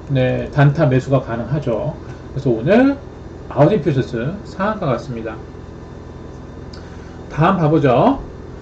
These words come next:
그리고 어저께 브이아이피 방송에서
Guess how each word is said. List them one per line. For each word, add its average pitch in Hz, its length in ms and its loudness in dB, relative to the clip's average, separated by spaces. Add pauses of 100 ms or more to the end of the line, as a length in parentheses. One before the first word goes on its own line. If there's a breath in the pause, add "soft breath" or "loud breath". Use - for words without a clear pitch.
(3500)
그리고 240 180 8
어저께 277 400 10
브이아이피 240 400 8
방송에서 180 840 6